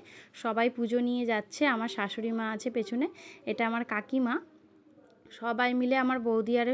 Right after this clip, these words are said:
সবাই পুজো নিয়ে যাচ্ছে, তাই বাজনাটা এসেছিলো আমাদের বাড়ির এইখানে। দেখো আমরা চলেও এসেছি আমাদের এইখানে।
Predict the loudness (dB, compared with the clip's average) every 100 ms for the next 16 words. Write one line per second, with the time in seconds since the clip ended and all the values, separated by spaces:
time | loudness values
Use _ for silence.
0 | 0 -2 0 0 -2 0 -2 -2 -2 -4
1 | -4 -6 -8 -20 -8 -2 0 2 0 0
2 | -2 0 0 0 -2 -2 -2 -2 -2 -2
3 | -2 -2 0 0 0 -2 -2 -6 -20 -8
4 | -4 -2 -2 -2 -2 0 2 4 2 2
5 | -2 0 0 0 0 0 0 -2 -6